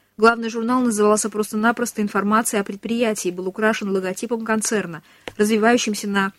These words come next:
ветру шведским флагом на флагштоке в виде стрелы. Журнал был явно выпущен рекламным отделом штаба концерна и внушал сотрудникам убеждение, что они все являются членами одной большой семьи. Во время спортивных каникул в феврале шестьдесят седьмого года Хенрик Вангер сделал широкий жест,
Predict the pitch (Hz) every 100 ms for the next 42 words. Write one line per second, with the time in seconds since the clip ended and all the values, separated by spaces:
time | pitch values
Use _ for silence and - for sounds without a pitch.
0 | - 196 196 233 - 202 196 190 180 214
1 | 226 208 190 - 175 - 226 214 196 190
2 | 190 - 196 196 165 151 _ _ _ -
3 | 220 240 262 233 247 254 214 202 196 196
4 | - 190 196 214 196 190 185 190 190 185
5 | - 190 196 196 202 262 262 226 196 202
6 | 208 233 190 202 202 190 196 196 190 208
7 | 214 254 247 - 196 190 185 - 247 233
8 | 226 220 208 - 220 208 196 196 - -
9 | 190 196 240 220 190 202 190 208 190 175
10 | 147 _ _ _ _ _ - 226 277 320
11 | - 233 262 233 226 214 226 240 226 -
12 | 214 214 247 240 208 208 208 208 196 196
13 | 185 196 226 226 240 220 208 214 254 240
14 | 226 208 226 233 220 208 202 226 214 170